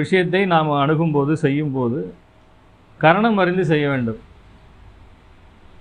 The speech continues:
ஒரு தட்ட பேச போறோம் அப்படின்னா, ஒரு பஞ்சாயத்துக்கு போறோம் அப்படின்னா, ஒரு நல்லது கெட்டதுக்கு ஒரு பெண் பார்க்க போறோம் அப்படின்னா, ஒரு குறிப்பிட்ட கரணத்தை தேர்ந்தெடுத்து போய்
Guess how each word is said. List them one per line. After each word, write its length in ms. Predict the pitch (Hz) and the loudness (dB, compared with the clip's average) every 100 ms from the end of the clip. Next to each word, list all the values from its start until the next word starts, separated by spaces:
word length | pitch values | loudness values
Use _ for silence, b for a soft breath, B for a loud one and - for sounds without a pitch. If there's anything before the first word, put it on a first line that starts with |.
| - - - - - | -20 -20 -20 -20 -6
ஒரு 140 | 143 139 | -2 0
தட்ட 180 | 147 156 | 0 2
பேச 220 | 160 165 165 | 2 2 0
போறோம் 320 | 156 147 147 | 0 0 0
அப்படின்னா, 340 | 131 131 147 180 175 - - - - - - | -2 -2 -2 -2 -6 -12 -14 -16 -16 -16 -8
ஒரு 120 | 139 | -4
பஞ்சாயத்துக்கு 540 | 127 147 156 151 139 123 | 0 2 2 2 -2 -2
போறோம் 280 | 123 123 123 | -2 0 0
அப்படின்னா, 320 | 117 117 139 165 - - - 135 | 0 -2 -2 -4 -8 -18 -6 -2
ஒரு 140 | 135 131 127 127 | 0 0 0 0
நல்லது 260 | 139 160 156 | 2 2 2
கெட்டதுக்கு 440 | 143 135 127 135 131 | 0 -2 -2 -2 -2
ஒரு 140 | 123 123 120 117 - - 170 | 0 0 0 -4 -8 -14 -4
பெண் 180 | 151 160 | 0 2
பார்க்க 280 | 156 143 127 | 2 2 0
போறோம் 220 | 127 123 123 | -2 0 -2
அப்படின்னா, 320 | 113 113 151 165 | -2 -2 -2 0
ஒரு 120 | 143 123 117 - - - | 0 0 -4 -12 -20 -2
குறிப்பிட்ட 360 | 147 147 143 | 0 2 0
கரணத்தை 440 | 131 139 156 170 160 | 0 0 0 0 0
தேர்ந்தெடுத்து 460 | 143 139 127 120 139 127 | 0 -2 -2 -2 -4 -4
போய் 180 | 127 | -4